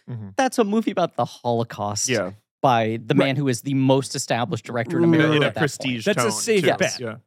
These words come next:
Speaker 2: Right.
Speaker 3: Yeah, yeah, yeah. Right.
Speaker 2: Comfortable.
Speaker 3: Yeah, yeah, yeah.
Speaker 2: Yeah.
Speaker 3: Trainspotting. So, yes, it's based on the Davy novel of Irvin Welsh
Speaker 2: Mm-hmm.
Speaker 3: that was published in nineteen ninety-three, um, which sounds like Ben has read.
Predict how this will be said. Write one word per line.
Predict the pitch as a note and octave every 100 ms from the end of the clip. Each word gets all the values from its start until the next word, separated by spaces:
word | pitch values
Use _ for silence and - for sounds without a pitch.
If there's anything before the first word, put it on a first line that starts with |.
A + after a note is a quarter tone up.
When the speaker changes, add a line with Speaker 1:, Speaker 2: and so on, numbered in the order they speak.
| -
Speaker 2:
Right. | F#3 E3+
Speaker 3:
Yeah, | C#3+ C3
yeah, |
yeah. | B2 A2+
Right. | F#2
Speaker 2:
Comfortable. | F#3 A#2+ - C3+
Speaker 3:
Yeah, | A2
yeah, | A2
yeah. | G2+ D3
Speaker 2:
Yeah. | B2 - _ _ _ _ _ -
Speaker 3:
Trainspotting. | G3+ D#3+ D3 A2 A2
So, | F3+ D3+
yes, | D3 G#2 - _ _ _ _
it's | C#3 -
based | C#3+ D3+ F#3+
on | F#3 G3 _ _ _ _
the | B2
Davy | A#2 G#2 A#2+
novel | A#2+ A2+ A#2 A2+
of |
Irvin | G#2+ G2+ G#2
Welsh | G2 G2+ - -
Speaker 2:
Mm-hmm. | C3 F3+ _ _ -
Speaker 3:
that | A2
was | G2+
published | G#2 A2 A#2
in |
nineteen | G#2+ G#2+ G#2
ninety-three, | G2+ G#2+ G#2+ - G#2 G2 G#2 _ _ _ _ _ _ -
um, | G#2 F#2+ F#2 G2
which | G2 - -
sounds | - G#2+
like | G#2
Ben | G#2+ A2
has | B2+
read. | G2+